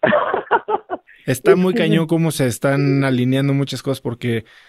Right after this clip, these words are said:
Speaker 2: me lo mencionas tú, me lo mencionaron aquí en la oficina, lo leí en una lista de libros que recomendaban, y nunca en mi vida había oído de ese libro.
Speaker 1: Ah, pues te lo recomiendo ampliamente.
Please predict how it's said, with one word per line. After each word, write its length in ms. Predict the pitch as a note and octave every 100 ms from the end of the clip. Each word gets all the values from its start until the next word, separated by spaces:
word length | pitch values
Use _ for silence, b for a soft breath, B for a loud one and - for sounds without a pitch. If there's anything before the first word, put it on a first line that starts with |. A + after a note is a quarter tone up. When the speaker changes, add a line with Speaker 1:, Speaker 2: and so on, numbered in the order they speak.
| b b _ -
Speaker 2:
me 180 | B2+ C3+
lo 120 | C3
mencionas 420 | C#3+ C3+ F3 D#3
tú, 160 | F3+ E3+
me 100 | D3+
lo 100 | C#3
mencionaron 440 | B2+ C3 D3 D3+
aquí 200 | C3 D3+
en 60 | D3
la 40 |
oficina, 640 | - B2 D3+ D3+ D3+ C#3+
lo 180 | C3+ B2+
leí 460 | B2+ C3+ C#3+ C#3+ C#3+
en 180 | C3+ C3+
una 180 | C3+
lista 400 | B2+ C3 - C3
de 100 | A#2+
libros 360 | A#2+ B2 B2+ A#2+
que 440 | - A2+ A2 G#2 G#2
recomendaban, 840 | - - A2+ A2+ B2+ C3 C3 C3 b b b
y 100 | C3
nunca 260 | D3 F#3 G3+
en 100 | F3+
mi 80 | D3+
vida 180 | D3 C#3+
había 160 | C3+
oído 220 | C3 B2
de 60 | A#2+
ese 160 | A#2+ A#2+
libro. 240 | A2 - _ _
Speaker 1:
Ah, 280 | C3+ C#3 C#3+
pues 120 | C#3 A#2 -
te 80 |
lo 120 | C3+ B2+
recomiendo 560 | B2+ C3+ B2+ C#3+ D3
ampliamente. 720 | D3 C3+ B2+ A#2+ A#2+ A#2 F3